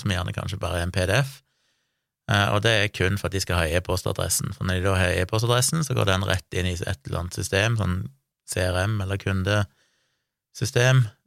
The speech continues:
sånn at de blir liggende inne der som en sånn potensiell kunde som de da kan ta kontakt med.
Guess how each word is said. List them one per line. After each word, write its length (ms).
sånn 160
at 80
de 80
blir 140
liggende 340
inne 240
der 160
som 80
en 140
sånn 100
potensiell 800
kunde 400
som 160
de 80
da 180
kan 240
ta 220
kontakt 480
med. 100